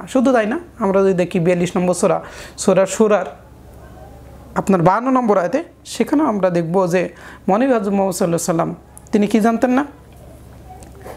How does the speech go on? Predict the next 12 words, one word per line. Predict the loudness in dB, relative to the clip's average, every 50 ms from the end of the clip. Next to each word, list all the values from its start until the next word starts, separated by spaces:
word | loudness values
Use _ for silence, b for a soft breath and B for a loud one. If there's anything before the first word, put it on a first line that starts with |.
| B B -20 -20 -20 -20 -20 -20 -20 -4 0
তিনি | 0 2 2 2 2 0 0 -2 -2 -2 0
জানতেন | 0 0 0 0 -2 0 0 0 0
না | 0 0 0 -2 -2
কিতাব | -4 -4 -2 -2 -2 -2 -2 -4
কি, | -8 -8 -8 -10 -14 -6 -2
এবং | -2 0 2 2
তিনি | 2 2 2 2 0
এটাও | 0 2 0 2 2
জানতেন | 2 0 0 0 -2 -2 0
না | 0 -2 -4 -4 -6 -2 0
ঈমান | 2 2 2 2 0 -4 -6 -8
কি। | -10 -10